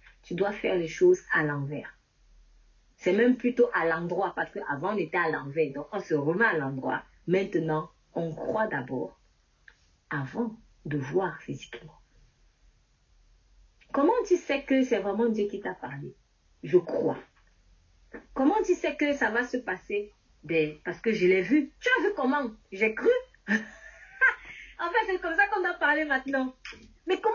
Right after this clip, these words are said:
tu es sûr que tu es sûr, tu es sûr ? Eh ben, c'est parce que j'ai vu, moi. Mais tu as vu où ? Alors, c'était comment ? Mais j'ai vu dans l'esprit. Toi, tu ne vois pas ? Eh ben, non, ben, c'est normal. Tu es aveugle. Tu es aveugle. Demande à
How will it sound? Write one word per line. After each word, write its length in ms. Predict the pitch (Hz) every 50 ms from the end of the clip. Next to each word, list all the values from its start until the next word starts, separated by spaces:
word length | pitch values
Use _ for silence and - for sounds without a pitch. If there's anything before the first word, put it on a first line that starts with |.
| 539 587 571
tu 80 | - 453
es 120 | 480 466
sûr 280 | - - - - 466 494 494 480 -
que 140 | 466 466 -
tu 140 | 403 415
es 40 | 403
sûr, 160 | - 381 370
tu 80 | - 381
es 80 | 392 370
sûr ? 320 | - - 349 330 294 254 - - _ _ - 302
Eh 40 |
ben, 120 | 226 254 226
c'est 100 | 226 240
parce 180 | 226 202 190
que 120 | - 247 233
j'ai 180 | 185 190 190
vu, 100 | 185 - 466 453
moi. 280 | 294 240 202 185 - - _ _ _ _ _ - _ _ _ _ _ -
Mais 120 | 254 311 311
tu 120 | 302 - 466
as 140 | 466 392
vu 100 | 262 370
où ? 260 | 381 359 359 330 285 - -
Alors, 240 | - 285 311 330 330
c'était 240 | 302 285 - 381 - -
comment ? 240 | 285 294 330 320 -
Mais 200 | 190 381 381 185
j'ai 240 | 180 190 196 190 185
vu 400 | 170 - - 311 415 392 - - _ -
dans 100 | 156 165
l'esprit. 400 | 180 202 214 214 - - - 494 494 - _ _ _ _ _ _ _ _ _ _ _ _ _ _ _ _ _ _ _ _ _ _ _ _ _ _
Toi, 100 | - 427 440 440
tu 80 | 403
ne 80 | 370 330
vois 260 | 277 262 320 349 -
pas ? 140 | - 392 480 480 - -
Eh 140 | - 208 214
ben, 220 | 208 202 196 196 247
non, 120 | 277 - -
ben, 100 | 156 156
c'est 140 | 156 - 160
normal. 400 | 165 165 165 170 185 190 180 165 - _ _ _ _ _ _ _ _ _ _ _
Tu 80 | - -
es 40 | 147
aveugle. 440 | 143 139 131 139 139 131 - - - _ _ _ _ _ - - _ _ _ - _
Tu 100 | - -
es 40 | 214
aveugle. 420 | 214 202 180 208 240 233 214 - - - - - -
Demande 360 | 233 254 269 285 311 320 330 320 -
à 140 | 202 180